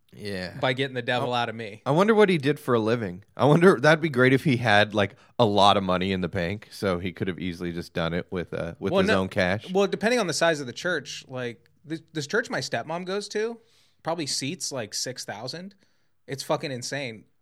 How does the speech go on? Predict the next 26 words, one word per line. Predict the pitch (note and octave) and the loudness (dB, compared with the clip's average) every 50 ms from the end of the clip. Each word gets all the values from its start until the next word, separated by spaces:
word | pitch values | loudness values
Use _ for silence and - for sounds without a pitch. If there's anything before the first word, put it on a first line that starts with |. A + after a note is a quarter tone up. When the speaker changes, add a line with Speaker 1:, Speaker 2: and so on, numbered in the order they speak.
| _ _ | _ _
Speaker 2:
So | - - D#3+ C#3+ C3 | -8 -6 -4 -4 -4
it's | C3 - | -4 -6
like | C#3 B2 A#2 - - - - _ _ _ - - - | -8 -8 -8 -10 -12 -18 -20 _ _ _ -14 2 6
Speaker 1:
Oh | C#3 D3+ | 6 8
yeah, | D#3 B2 F#2 F#2+ | 10 10 10 8
I've | A2 A#2+ A#2+ | 8 6 6
been | C3+ B2+ A#2+ | 4 4 4
to, | A2+ G2+ G2 G2 G2 G2 A2 A2 - | 4 4 4 2 -2 -6 -12 -4 -2
I've | A2 A2 A2 | 0 0 0
been | A2 A2 G#2+ | 0 0 0
to | G#2 G2 | 2 2
those | F2+ F2+ F2 F2 - - | 2 2 0 0 -2 -6
ones. | - F2 E2 D#2+ E2 - - | -6 -6 -6 -6 -8 -6 -2
Those | F#2+ F#2+ F2+ F2+ | 0 2 2 2
Speaker 2:
I | G2+ | 2
Speaker 1:
are, | F#2+ F#2 - _ _ - | 0 0 -2 _ _ 2
those, | A2+ A#2 A#2+ A#2 - | 4 4 4 2 0
those, | - B2+ C#3 C#3 C3+ - - - | 2 2 4 4 2 0 0 4
those | C#3 D3+ D#3+ D3+ - | 6 6 6 6 2
churches | - - - D#3 D3 - - B2+ A2 - | -4 -2 0 2 2 2 -2 -4 -4 0
are | A#2+ G#2+ F#2+ | 0 0 0
so | - - - A2+ G#2+ G#2 | 0 -2 -2 -2 -2 -2
creepy. | - - A2 G2 F2 - - D#2+ D#2 - _ _ _ _ _ _ _ | -4 -6 -6 -6 -6 -6 -10 -12 -14 -14 _ _ _ _ _ _ _
They | - A#2+ B2 | 2 4 4
are | A2 F#2+ | 4 2
so | - - - - - - - G#2+ G#2 A2 A2+ A2 A2+ - | 0 -6 -10 -10 -10 -4 0 2 2 4 4 2 0 -2